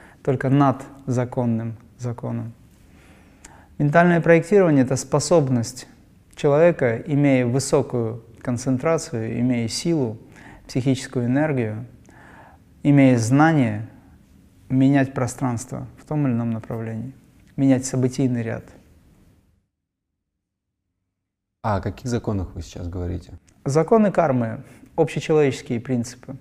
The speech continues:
Speaker 1: Допустим, если человек внедряется в события, э, в жизнь другого человека в силу каких-то обстоятельств, допустим, он хочет помочь, он должен учитывать,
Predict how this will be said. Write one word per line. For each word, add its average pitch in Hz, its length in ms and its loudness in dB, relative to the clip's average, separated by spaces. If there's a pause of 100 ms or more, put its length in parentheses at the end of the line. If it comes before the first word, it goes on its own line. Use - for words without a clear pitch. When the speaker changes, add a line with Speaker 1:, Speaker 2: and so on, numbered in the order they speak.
(880)
Speaker 1:
Допустим, 143 440 -2
если 147 220 -2
человек 147 320 0
внедряется 139 600 2
в - 60 -12
события, 147 640 -2 (460)
э, 127 240 -8
в 123 120 -4
жизнь 127 460 0 (460)
другого 123 420 -2
человека 160 520 -2
в - 40 -20
силу 139 260 -4
каких-то 131 400 -10
обстоятельств, 131 580 -10 (680)
допустим, 147 360 -2
он 123 100 -4
хочет 127 280 -10
помочь, 127 420 -6 (500)
он 147 100 2
должен 175 300 2
учитывать, 147 560 -4